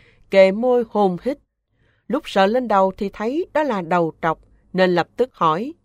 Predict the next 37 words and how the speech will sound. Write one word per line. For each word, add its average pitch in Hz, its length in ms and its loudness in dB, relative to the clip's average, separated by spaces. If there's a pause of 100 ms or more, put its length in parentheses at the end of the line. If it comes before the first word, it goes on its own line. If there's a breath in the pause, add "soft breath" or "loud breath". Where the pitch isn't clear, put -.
(240)
"Ai 262 260 -2
vậy?" 185 340 -2 (840)
Đáp, 214 260 -6 (500)
"Thầu 202 160 2
là 190 220 2
Nang 214 380 -2
Đà 165 220 -2 (100)
Tỳ 165 140 0
Kheo 180 240 -4
Ni." 180 360 0 (880)
Cư 277 120 -4
sĩ 233 180 -2
tức 370 220 -8
giận 269 260 -2
hỏi, 202 400 -4 (420)
"Tại 202 240 0
sao 269 300 -6
cô 277 100 -6
dám 269 360 -6
đeo 220 260 0
chuỗi 220 180 -2
anh 262 140 -6
lạc 190 380 -6
và 202 100 0
mặc 202 260 -4
y 262 180 -4
phục 190 240 -6
của 226 120 0
vợ 196 360 -4
tôi, 233 300 -2 (380 soft breath)
làm 202 240 -2
cho 254 100 -8
tôi 247 200 -2
tưởng 202 320 -4
là 208 200 -2
vợ 170 360 -2
tôi? 208 320 -2